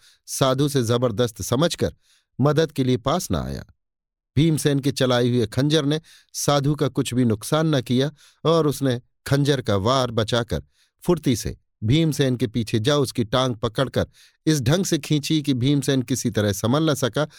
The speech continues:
और धम्म से जमीन पर गिर पड़ा। उसके गिरते ही साधु हट गया और बोला, "उठ खड़ा हो और फिर आकर लड़।" गुस्से में भरा हुआ भीमसेन उठ खड़ा हुआ और खंजर जमीन पर फेंक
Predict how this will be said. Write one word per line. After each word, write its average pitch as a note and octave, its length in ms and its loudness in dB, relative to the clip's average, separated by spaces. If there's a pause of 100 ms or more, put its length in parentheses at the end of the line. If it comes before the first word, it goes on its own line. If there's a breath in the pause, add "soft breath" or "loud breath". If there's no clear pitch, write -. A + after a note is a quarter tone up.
(280 loud breath)
और C#3 120 2
धम्म D#3 300 2
से A#2+ 220 0
जमीन C3 300 0
पर G#2 160 -4
गिर D2+ 180 -6
पड़ा। D2 240 -8 (840 soft breath)
उसके E3+ 260 2
गिरते E3 260 2
ही F3 120 2
साधु D3 460 0
हट B2+ 160 -4
गया C#3 200 2
और C3 120 0
बोला, B2 300 0 (520)
"उठ D#3+ 140 0
खड़ा E3 260 2
हो E3 180 2
और D#3+ 100 2
फिर F#3+ 260 -2
आकर A2+ 320 -2
लड़।" C#2 200 -10 (960 soft breath)
गुस्से D#3+ 400 0
में D#3+ 160 2
भरा C#3 200 2
हुआ C#3 200 2
भीमसेन C3+ 540 0
उठ C#3 120 -2
खड़ा C3 240 0
हुआ C#3 220 2
और C3 180 2
खंजर C3 420 0
जमीन B2 460 0
पर A2+ 180 -2
फेंक C#3+ 360 -2